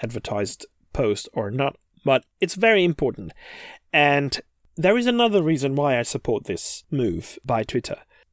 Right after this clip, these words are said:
And that is that now it has become too easy for politicians to manipulate the public through advertisements. And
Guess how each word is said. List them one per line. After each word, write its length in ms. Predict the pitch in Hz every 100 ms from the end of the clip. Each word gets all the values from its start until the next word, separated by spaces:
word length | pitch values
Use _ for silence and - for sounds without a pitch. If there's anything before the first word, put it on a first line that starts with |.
| _
And 420 | 139 135 131 131 -
that 200 | 160 160
is 400 | 170 156 143 - -
that 260 | 165 151 - -
now 260 | 180 233
it 140 | 285 190
has 300 | - 185 165
become 460 | - 151 160 147 135 -
too 200 | - 240 185
easy 340 | 190 139 123
for 320 | - 123 120
politicians 840 | - 120 117 143 - - - - - -
to 500 | 143 131 123 117 110
manipulate 640 | 131 135 160 - 117 95 -
the 80 |
public 460 | - 113 - - -
through 300 | - 147 135
advertisements. 800 | 135 127 107 - - - - - - _ _ _ -
And 420 | 127 127 127